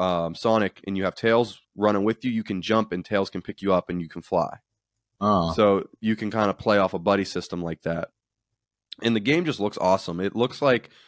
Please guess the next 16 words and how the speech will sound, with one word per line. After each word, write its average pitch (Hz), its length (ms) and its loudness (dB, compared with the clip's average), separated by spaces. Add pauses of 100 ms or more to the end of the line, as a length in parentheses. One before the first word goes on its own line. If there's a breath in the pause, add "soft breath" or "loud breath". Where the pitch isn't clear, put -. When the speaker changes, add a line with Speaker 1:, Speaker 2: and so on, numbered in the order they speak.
(360 soft breath)
Speaker 1:
you 127 100 -4
know 160 80 2
how 151 120 4
s-, - 300 -4
uh, 95 200 4
Mario 98 380 4
went 90 200 -2
from 90 520 -2
obviously 95 340 0
two - 200 -2
D 98 140 2
to 90 80 -2
three 101 280 2
D, 90 200 4
and 90 100 0
then 90 240 0